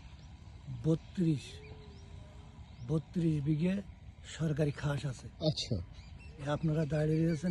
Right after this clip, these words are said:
Speaker 1: এটা কিন্তু খাসের জন্য।
Speaker 2: ও, আচ্ছা, আচ্ছা, আচ্ছা, আচ্ছা। এটা খাস জমি। এইটাকে কি বলেন, গড় ছিল?
Speaker 1: গড়, গড় মানে ওদের, এটা তো আমরা পাঁচিল দিই যেটা দিয়ে।
Speaker 2: হুম।
Speaker 1: ওরা তখন পাঁচিল দিল না,
Speaker 2: হুম,
Speaker 1: ওরা
Speaker 2: হুম। সীমানা দিয়ে রাস্তা করে রাখতো।
Speaker 1: সীমানা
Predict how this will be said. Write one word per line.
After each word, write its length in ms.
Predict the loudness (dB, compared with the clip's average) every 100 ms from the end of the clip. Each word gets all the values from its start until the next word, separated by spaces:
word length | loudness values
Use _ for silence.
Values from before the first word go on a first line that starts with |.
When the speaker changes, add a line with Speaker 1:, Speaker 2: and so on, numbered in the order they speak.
| 4
Speaker 1:
এটা 100 | 4
কিন্তু 200 | 2 0 0
খাসের 220 | -4 -4
জন্য। 160 | -6 -10 -12 2 10
Speaker 2:
ও, 20 | 10 10
আচ্ছা, 160 | 6 6
আচ্ছা, 160 | 4 4
আচ্ছা, 160 | 2 2
আচ্ছা। 180 | -2 -2 -6 -8 -16 8
এটা 140 | 12 12 12
খাস 160 | 12 12
জমি। 140 | 10 12 12
এইটাকে 260 | 12 12 12
কি 60 | 12 12
বলেন, 160 | 12 12
গড় 160 | 12 10 8
ছিল? 120 | 8 10 8 4
Speaker 1:
গড়, 220 | 4 4 2 4
গড় 140 | 6
মানে 200 | 6 4
ওদের, 460 | 2 2 4 4 2 -2 -14 -20 -20 -18 -16 -4 2
এটা 160 | 4 4 4
তো 80 | 4 4 4
আমরা 180 | 6 4 2
পাঁচিল 340 | -2 2 2 4
দিই 100 | 4 4
যেটা 220 | 4 4
দিয়ে। 220 | 2 -2 -6 -14 4 10
Speaker 2:
হুম। 160 | 10 8 -4 -16 -16 -14 -2
Speaker 1:
ওরা 120 | 4 6
তখন 200 | 6 6
পাঁচিল 360 | 6 6 4 4
দিল 120 | 6 6
না, 100 | 4 4
Speaker 2:
হুম, 100 | 8
Speaker 1:
ওরা 180 | 8 10
Speaker 2:
হুম। 120 | 6 4 12
সীমানা 300 | 12 12 12
দিয়ে 140 | 12 12
রাস্তা 180 | 10 10
করে 100 | 10
রাখতো। 80 | 10
Speaker 1:
সীমানা 320 | 10 8 6